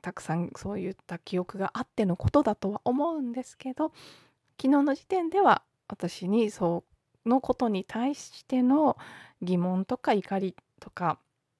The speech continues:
不信感、反発心みたいなものが急に強く立ち上がった。そのお話を、えー、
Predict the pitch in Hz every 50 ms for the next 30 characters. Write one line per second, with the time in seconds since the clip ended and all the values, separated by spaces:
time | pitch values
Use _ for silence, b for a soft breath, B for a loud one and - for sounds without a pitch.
0 | _ _ - 185 208 190 - 180 175 165 - 156 147 - - - - _ _ _
1 | _ _ _ _ _ _ _ _ _ _ _ _ - 190 196 185 170 - 180 -
2 | - - - 175 165 - 214 233 - 262 247 233 233 240 254 311 349 320 226 -
3 | 180 175 - B B B B B B - - 330 320 302 302 294 - - - -
4 | - - - - - - 190 - - 170 147 - 175 175 _ _ - - - _
5 | _ _ b b b b - - 269 294 285 269 277 262 - - - 240 208 196
6 | - - - 165 160 165 - B B B B B - 185 151 151 151 147 151 151
7 | - - 60 62 - - - - _